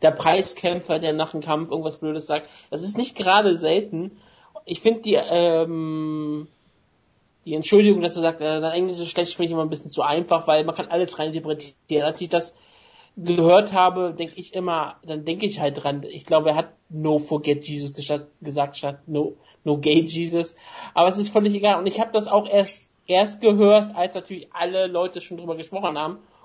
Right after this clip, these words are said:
Und das Unterbewusstsein ist ein Arschloch, deswegen kann ich nicht genau sagen, was ich wirklich gehört habe oder, oder was ich hören wollte oder was auch immer. Also ich, ich habe keine natürliche Reaktion gehabt.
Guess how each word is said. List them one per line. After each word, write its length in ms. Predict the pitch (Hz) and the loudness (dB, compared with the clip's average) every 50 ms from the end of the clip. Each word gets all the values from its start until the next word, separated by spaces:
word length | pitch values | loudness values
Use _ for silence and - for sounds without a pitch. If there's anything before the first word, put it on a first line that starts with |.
| _ _ | _ _
Und 120 | 185 170 | -12 -12
das 100 | 170 - | -10 -12
Unterbewusstsein 760 | - 185 185 196 202 208 180 170 170 175 185 180 - 170 160 | -10 -6 -4 -2 -2 -2 -2 -2 -2 -2 -2 -4 -4 -4 -4
ist 140 | 165 160 - | -4 -6 -4
ein 60 | 165 | -2
Arschloch, 520 | 151 175 190 202 - - - 151 151 151 - | 0 2 2 2 0 -2 -2 -2 -2 -2 -2
deswegen 320 | - 147 147 - 165 156 | -6 -8 -8 -8 -10 -8
kann 160 | - 170 160 | -6 -6 -6
ich 140 | 165 160 - | -6 -6 -8
nicht 180 | 165 165 - - | -10 -14 -10 -6
genau 240 | 160 156 151 151 | -4 -2 0 0
sagen, 460 | 156 160 160 156 165 170 180 180 147 - - - _ _ _ _ _ _ _ | 0 0 2 2 4 4 2 0 -2 -8 -12 -16 _ _ _ _ _ _ _
was 160 | 151 156 156 | -4 -4 -4
ich 200 | 165 139 160 165 | -6 -10 -6 4
wirklich 380 | 170 180 202 208 214 156 - - | 6 6 6 6 4 -2 -6 -4
gehört 160 | 147 143 143 147 | -4 -4 -2 -4
habe 120 | 139 139 | -4 -4
oder, 180 | 147 147 143 143 | -4 -6 -6 -8
oder 140 | 156 156 | -6 -4
was 160 | 151 151 151 147 | -4 -4 -4 -8
ich 120 | 143 139 | -6 0
hören 280 | 165 160 156 151 147 147 | 2 2 2 2 4 6
wollte 340 | 147 151 170 254 175 - | 6 6 6 6 4 0
oder 140 | 156 147 147 | -2 -4 -4
was 100 | 151 147 | -4 -6
auch 100 | 147 - | -6 -4
immer. 340 | 175 170 156 147 180 208 - - _ _ _ _ _ _ _ _ _ | -4 -2 -2 -2 -4 -6 -10 -16 _ _ _ _ _ _ _ _ _
Also 180 | - 156 151 151 | -2 -2 0 0
ich, 280 | 160 156 156 160 - 165 | -2 -4 -6 -10 -16 -20
ich 140 | 165 - | -8 -6
habe 120 | 180 - - - | -6 -6 -6 -4
keine 460 | - 160 156 156 156 151 147 143 143 | -2 0 0 0 2 0 0 0 0
natürliche 680 | 143 147 143 - - - 196 175 156 143 - 147 143 | -2 -4 -4 -4 -6 -6 -4 -4 -4 -4 -4 -6 -4
Reaktion 480 | 147 143 147 143 - - 156 143 147 147 | -4 -4 -4 -6 -6 -6 -6 -6 -4 -4
gehabt. 440 | 143 143 147 165 - - - - | -2 0 0 0 0 -2 -6 -20